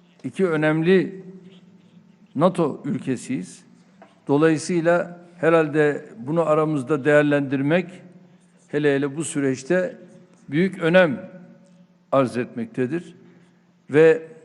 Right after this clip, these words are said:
iki nato ülkesi olarak birlikte neler yapabiliriz? Ne gibi eksiklerimizi yine aynı şekilde gideririz? Bunun değerlendirmesini yaptık.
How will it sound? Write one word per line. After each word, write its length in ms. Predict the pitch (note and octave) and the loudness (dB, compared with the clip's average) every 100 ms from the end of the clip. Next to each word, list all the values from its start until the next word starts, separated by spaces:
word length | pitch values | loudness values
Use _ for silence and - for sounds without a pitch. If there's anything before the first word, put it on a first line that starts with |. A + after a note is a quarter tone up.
| - _ _ _ _ _ _ _ _ | -20 _ _ _ _ _ _ _ _
iki 260 | C#3 - F#3+ | -10 -2 2
nato 500 | F#3 F#3+ E3+ C3 - | 2 4 2 0 -2
ülkesi 460 | D#3+ D3+ D#3 C#3+ - | -4 -2 -2 -4 -2
olarak 640 | C#3+ D#3+ D#3 F3+ F#3+ - - - _ _ - | 0 2 4 2 -2 -20 -20 -20 _ _ -4
birlikte 480 | C#3+ E3+ F3 F3 G3 | 0 2 0 0 2
neler 520 | F3 F3 F#3 C#3 - - | 4 2 0 -2 -12 -6
yapabiliriz? 800 | C3 A#2+ C3+ B2+ B2 C3 E3 - - _ _ _ _ _ _ - | -4 -2 -2 -2 -4 -6 -8 -18 -20 _ _ _ _ _ _ -2
Ne 140 | C#3+ | 0
gibi 260 | F3+ F#3+ F#3 | 2 2 4
eksiklerimizi 1000 | E3 - D#3 - D3+ D3 D3 A#2+ C#3+ G#2+ - _ _ _ - | 2 0 -8 -4 -4 -2 -2 -2 -2 -4 -12 _ _ _ -2
yine 160 | C3+ | 0
aynı 300 | C#3 D3+ D3 | 2 0 0
şekilde 600 | A#2+ C3+ - B2 A#2 A2+ G2+ - - - G#2+ | -2 -6 -6 -6 -2 -4 -6 -14 -20 -20 -10
gideririz? 720 | B2+ C3+ B2+ B2 D3+ F#3+ - - - _ _ _ _ _ - | -4 0 0 0 -4 -8 -14 -20 -20 _ _ _ _ _ -8
Bunun 560 | C#3+ E3+ E3+ A#2 - A#2+ | 0 2 2 0 -8 -4
değerlendirmesini 1080 | D3+ D3+ C#3+ C#3+ C#3 C3 C3+ A#2 B2+ A#2 F#2+ - - G#2 | 2 2 2 0 0 -2 -2 -2 -4 -4 -6 -14 -18 -8
yaptık. 580 | A2+ A2 - G#3 - | -8 -8 -8 -10 -12